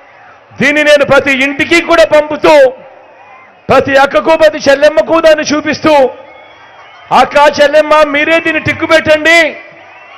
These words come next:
అని మీ బిడ్డ ఏకంగా తొంభై తొమ్మిది శాతం వాగ్దానాలు అమలు చేసి, ప్రతి ఇంటికి వెళ్ళి, ప్రతి అక్క చెల్లెమ్మకు, ప్రతి అన్నదమ్ముడికి, ప్రతి రైతన్నకు ఇది చూపించి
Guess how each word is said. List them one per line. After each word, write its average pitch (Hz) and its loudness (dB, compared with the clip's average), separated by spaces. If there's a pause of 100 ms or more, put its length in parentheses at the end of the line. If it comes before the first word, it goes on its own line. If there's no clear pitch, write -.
(360)
అని 254 2
మీ 240 0
బిడ్డ 233 -2 (1160)
ఏకంగా 262 2
తొంభై 269 0
తొమ్మిది 247 -2
శాతం 269 0 (140)
వాగ్దానాలు 262 2
అమలు 285 2
చేసి, 269 -2 (880)
ప్రతి 214 0
ఇంటికి 269 -4
వెళ్ళి, 302 0 (640)
ప్రతి 247 0
అక్క 247 2
చెల్లెమ్మకు, 294 2
ప్రతి 277 0
అన్నదమ్ముడికి, 285 0
ప్రతి 277 0
రైతన్నకు 277 0
ఇది 285 -6
చూపించి 294 -4